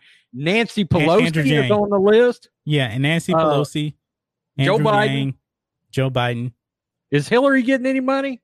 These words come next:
Speaker 1: Surely
Speaker 2: Probably.
Speaker 1: Hillary's getting some money.
Speaker 2: Probably.
Speaker 1: Uh,
Speaker 2: But th-,
Speaker 1: I
Speaker 2: the point is, it's, it's so phony, man. It's going to that political party because they have embraced socialism. That's
Speaker 1: Where
Speaker 2: what B L M wants.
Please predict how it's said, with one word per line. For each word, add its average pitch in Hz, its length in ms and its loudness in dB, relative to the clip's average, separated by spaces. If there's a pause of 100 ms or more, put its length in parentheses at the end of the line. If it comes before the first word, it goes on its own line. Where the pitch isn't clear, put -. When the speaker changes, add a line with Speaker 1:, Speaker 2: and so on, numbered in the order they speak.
Speaker 1:
Surely 262 380 -2
Speaker 2:
Probably. 120 140 2 (240)
Speaker 1:
Hillary's 95 100 -8
getting 104 220 -10
some 110 120 -12
money. 104 120 -2
Speaker 2:
Probably. 101 340 -4 (720)
Speaker 1:
Uh, 185 340 2
Speaker 2:
But 165 140 -2
th-, - 140 -20
Speaker 1:
I 233 160 0
Speaker 2:
the - 60 -4
point 208 180 0
is, 180 300 -2
it's, 180 280 -2
it's 165 140 -2
so 185 260 -2
phony, 165 380 -4
man. 123 320 -4 (640)
It's 160 220 -2
going 214 260 0
to 170 440 -4
that 156 240 -4
political 165 400 -4
party 180 280 -2
because 143 380 -4
they 151 160 -2
have 147 240 -4
embraced 135 680 -4 (420)
socialism. 135 920 -4 (1600)
That's 147 280 0
Speaker 1:
Where 294 140 2
Speaker 2:
what 143 100 -2
B 170 160 0
L 160 160 -2
M 156 100 -2
wants. 165 500 -6